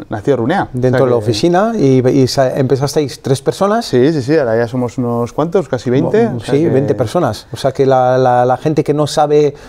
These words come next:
Speaker 2: lo que hay detrás de todo lo que ve en la web o en red social y todo esto, pues veinte personas trabajando, más colaboradores.
Speaker 1: Dos mil catorce, dos mil veinticuatro, y para, bueno, pues para celebrar estos diez años,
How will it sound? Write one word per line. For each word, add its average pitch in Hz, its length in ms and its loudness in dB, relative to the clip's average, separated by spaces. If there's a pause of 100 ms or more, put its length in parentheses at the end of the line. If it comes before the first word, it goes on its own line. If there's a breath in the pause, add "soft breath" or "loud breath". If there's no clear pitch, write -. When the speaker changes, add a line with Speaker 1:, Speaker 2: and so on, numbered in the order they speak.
(120 loud breath)
Speaker 2:
lo 139 160 0
que 147 80 2
hay 147 80 4
detrás 147 340 2
de 143 80 2
todo 151 160 2
lo 143 120 0
que 147 120 2
ve 147 180 4
en 139 80 2
la 135 100 4
web 139 460 2
o 139 100 4
en 135 100 0
red 135 140 0
social 135 340 0
y 123 40 -6
todo 123 120 2
esto, 208 300 0 (420 loud breath)
pues - 300 -4
veinte 151 220 0
personas - 340 -4
trabajando, 151 420 -2
más 151 220 -2
colaboradores. 123 680 0
Speaker 1:
Dos 117 160 -4
mil 151 220 0
catorce, 185 680 0
dos 131 180 0
mil 151 220 2
veinticuatro, 185 760 0 (540 soft breath)
y 143 380 4
para, 117 1160 0 (300)
bueno, 135 160 0
pues 113 140 -6
para 120 180 -4
celebrar 131 340 2
estos 156 340 0
diez 156 220 0
años, 185 460 -2